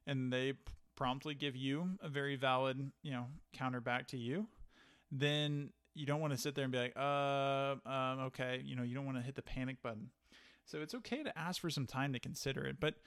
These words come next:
also wanna be cognizant of, you know, they have a role and they need to fill it. So you don't wanna be like, "Hey, I'm gonna need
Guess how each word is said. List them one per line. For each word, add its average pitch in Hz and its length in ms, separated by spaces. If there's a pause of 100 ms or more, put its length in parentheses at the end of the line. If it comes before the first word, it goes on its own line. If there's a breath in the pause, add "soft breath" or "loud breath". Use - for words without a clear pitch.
(300 loud breath)
also 240 260
wanna 208 180
be 165 480 (100)
cognizant 151 560
of, 127 340 (120)
you 139 80
know, 131 40
they 147 120
have 185 160
a 170 40
role 131 340
and 139 100
they 120 80
need 131 180
to 123 80
fill 139 300
it. 190 100
So - 80
you 151 120
don't 156 140
wanna 147 120
be 135 140
like, 131 160
"Hey, 147 200
I'm 135 80
gonna 135 160
need 131 320